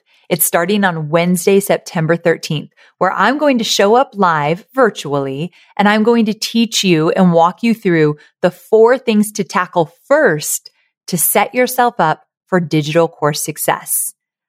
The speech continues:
I'm going to teach you how to choose your course idea, like what you're going to teach in your course. I'm going to teach you how much to charge for your course. It depends on the type of course you're going to create. So I'm going to show you how to choose the type of course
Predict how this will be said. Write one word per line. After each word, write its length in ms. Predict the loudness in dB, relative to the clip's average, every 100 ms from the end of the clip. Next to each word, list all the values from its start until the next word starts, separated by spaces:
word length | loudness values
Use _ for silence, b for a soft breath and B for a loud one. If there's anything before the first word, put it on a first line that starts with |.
| _ _
I'm 220 | -2 0 2
going 260 | 2 0
to 80 | -2
teach 380 | -4 -4 -2 0
you 180 | 0 0
how 200 | -4 0
to 100 | 0
choose 540 | -2 -4 -2 -2 -4 -4
your 160 | -4 -4
course 440 | 0 0 0 -2 -6
idea, 640 | -4 -4 -4 -6 -8 -14 _ -8
like 140 | -6 -2
what 260 | -2 0
you're 140 | -2 -2
going 240 | -2 -2
to 80 | -6
teach 320 | -10 -10 -6
in 80 | -6
your 160 | -6 -4
course. 480 | -4 -4 -6 -10 -14 _ _ -8
I'm 120 | -2
going 160 | 0 0
to 80 | -4
teach 280 | -4 -2
you 160 | -2 -2
how 200 | -4 -4
much 340 | -2 -4 -6 -6
to 100 | -6
charge 560 | -2 0 0 -2 -4
for 80 | -6
your 180 | -4 -4
course. 560 | -4 -4 -4 -8 -12 -14 _ -8
It 100 | -6
depends 340 | -2 -2 -2 0
on 120 | -2
the 80 | -2
type 300 | -2 -2 -2
of 140 | -4
course 400 | -2 0 -2 -8 -8
you're 160 | -6
going 220 | -2 -2 -2
to 80 |
create. 500 | -6 -4 0 0 -2 b b b
So 220 | -2 -2 0
I'm 340 | 0 0 0
going 240 | 0 0 0
to 60 |
show 300 | -2 0 0
you 260 | 0 -2 -4
how 160 | -4 -4
to 80 |
choose 380 | -6 -4 -4 -2
the 100 | -4
type 380 | -6 -4 -4 -4
of 100 | -10
course 480 | -2 0 0 -6